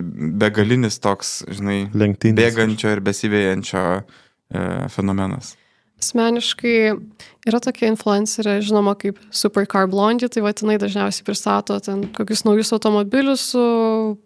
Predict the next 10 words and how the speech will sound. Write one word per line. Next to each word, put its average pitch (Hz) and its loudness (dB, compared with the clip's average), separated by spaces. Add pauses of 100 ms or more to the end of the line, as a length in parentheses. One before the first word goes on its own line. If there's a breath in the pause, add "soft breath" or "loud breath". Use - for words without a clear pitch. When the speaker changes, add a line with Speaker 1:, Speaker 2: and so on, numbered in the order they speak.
(220)
Speaker 3:
kokiais 214 0
nematytais 208 2
įdomiais 208 0
funkcionalumais, 196 0
tai 190 -2
aš 185 -4
ją 185 -2 (100)
jau 190 -2
senai 208 2
seku. 254 -2